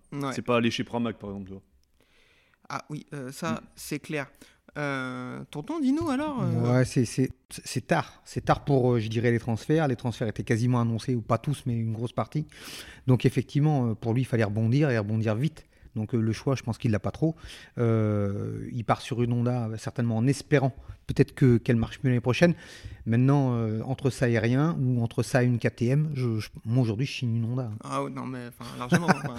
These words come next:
Speaker 1: là, je pense qu'il s'en sort mieux que Miller dans l'histoire. Enfin, après, la Honda a l'air vraiment difficile. Moi, ouais, je pense que pour lui, c'est pas un choix incroyable, mais c'est pas un choix catastrophique, parce que, comme tu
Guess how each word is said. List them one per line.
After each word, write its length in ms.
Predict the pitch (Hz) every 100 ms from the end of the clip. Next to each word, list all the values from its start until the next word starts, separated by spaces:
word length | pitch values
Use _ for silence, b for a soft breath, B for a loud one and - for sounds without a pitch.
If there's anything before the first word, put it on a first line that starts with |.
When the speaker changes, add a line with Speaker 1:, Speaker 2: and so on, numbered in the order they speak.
| 120
Speaker 1:
là, 60 | 139
je 100 | -
pense 180 | 160
qu'il 640 | - 139 127 123 123 127 123
s'en 180 | - 120
sort 200 | - 120
mieux 100 | 131
que 320 | - 117 117
Miller 340 | 117 143 190 147
dans 80 | 127
l'histoire. 260 | 131 - -
Enfin, 400 | 123 120 117 113 123 143 b b b -
après, 220 | 123 175
la 100 | 135
Honda 180 | 131 131
a 40 |
l'air 120 | 120
vraiment 240 | 120 117 123
difficile. 380 | 131 143 180 156 B B
Moi, 180 | 151 180 -
ouais, 220 | 147 131
je 80 | 127
pense 160 | 196 -
que 80 |
pour 200 | 160 139
lui, 120 | 139 160
c'est 160 | 135
pas 140 | 139 151
un 100 | 135
choix 280 | - -
incroyable, 400 | 147 143 139 143 135
mais 60 |
c'est 140 | 127 139
pas 120 | 196
un 40 |
choix 160 | 180 147
catastrophique, 600 | 139 139 - - - 151
parce 140 | 135 -
que, 80 |
comme 120 | -
tu 60 | 147